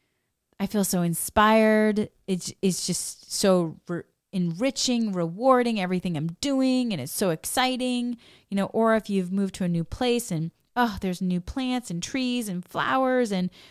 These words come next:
there's new people, new adventures, new experiences. Oh, I can feel the love here. I can feel the community. There's joy, there's peace, there's abundance. And I feel such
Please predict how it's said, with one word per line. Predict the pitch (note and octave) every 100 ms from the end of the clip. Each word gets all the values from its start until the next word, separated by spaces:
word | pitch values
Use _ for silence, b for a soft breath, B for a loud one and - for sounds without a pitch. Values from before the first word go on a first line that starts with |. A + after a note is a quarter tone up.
| B
there's | G3+ F#3+
new | G3+ F#3
people, | - D#4+ D4+ D#4 D4+
new | A#3 G3
adventures, | F#3 F3+ D#4 D4+ D4+ D4
new | A3 G3+
experiences. | G3 - D4 D4+ D4 D4 - C#4+ -
Oh, | C#4 A#3+ F#3 b b
I | G#3
can | G#3+
feel | G3+ G#3
the | F3
love | E3 F3+ G3+ G3+
here. | G#3+ A3+ A3+ A3+ - b
I | G3
can | - G3
feel | G3+
the | E3
community. | - F3 F#3 A3 A3+ A3+
There's | F#3 E3 E3
joy, | - A3 A3+ A3+ A3
there's | F3 E3+
peace, | - - A#3+ A#3
there's | - F#3+ F3
abundance. | E3+ - G#3+ G#3+ A3+ A3 - B B B B B B
And | G3+
I | G3
feel | G#3 F#3
such | - - G#3 F#3 -